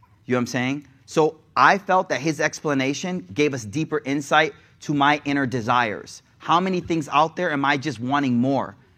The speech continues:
And I'm cool that I got this, but I'll take more. And how many things out there are there that I'm truly like, "I'm good, I don't want any more"?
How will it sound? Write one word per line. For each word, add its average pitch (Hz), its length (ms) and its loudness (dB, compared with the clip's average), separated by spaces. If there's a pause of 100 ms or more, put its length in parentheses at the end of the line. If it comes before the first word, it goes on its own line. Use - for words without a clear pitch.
(240)
And 170 100 2
I'm 170 160 4
cool 247 340 2
that 185 140 4
I 165 100 4
got 156 280 2
this, 190 160 0
but 151 140 0
I'll 139 100 -2
take 131 260 -6
more. 131 340 -4 (320)
And 147 120 2
how 160 140 4
many 160 160 0
things 156 200 -4
out 147 240 2
there 139 320 0
are 135 160 4
there 131 220 2
that 131 160 2
I'm 123 120 2
truly 165 340 2
like, 131 260 0
"I'm 156 140 -2
good, 127 180 2
I 113 100 4
don't 131 180 0
want 131 200 2
any 113 180 -2
more"? 101 320 -4